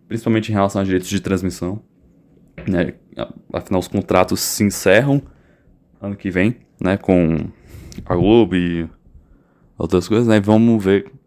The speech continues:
como vai ser essa relação da Libra, né,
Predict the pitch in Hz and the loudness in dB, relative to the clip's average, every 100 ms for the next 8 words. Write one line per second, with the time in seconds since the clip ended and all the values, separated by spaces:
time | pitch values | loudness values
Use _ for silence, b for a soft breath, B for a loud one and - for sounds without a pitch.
0 | _ _ _ - - 101 101 98 98 98 | _ _ _ -18 -8 -4 0 2 2 0
1 | - 92 95 90 87 92 90 92 95 - | 0 2 4 2 0 -2 2 2 2 0
2 | 90 92 92 - b b b b b - | -2 0 -2 -6 b b b b b -8
3 | 85 85 85 87 104 110 104 87 101 | 0 4 4 2 0 0 0 0 -2